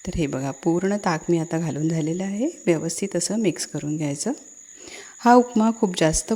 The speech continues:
कोरडा करायचा नाही आहे आपल्याला, मोकळा नको आहे हा, थोडासा आसटच असू द्यायचा. हे बघा, याप्रमाणे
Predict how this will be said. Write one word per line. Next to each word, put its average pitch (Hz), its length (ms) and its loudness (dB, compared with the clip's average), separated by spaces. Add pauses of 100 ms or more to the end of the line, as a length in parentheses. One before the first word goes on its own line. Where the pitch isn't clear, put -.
कोरडा 156 260 2
करायचा 156 400 0
नाही 147 140 0
आहे 160 80 0
आपल्याला, 156 360 -4
मोकळा 185 480 4
नको 180 300 2
आहे 160 240 -2
हा, 180 300 2
थोडासा 190 500 0
आसटच 151 600 -6
असू 156 180 -4
द्यायचा. 151 320 -2 (4000)
हे 156 60 -2
बघा, 151 280 -10
याप्रमाणे 143 640 -4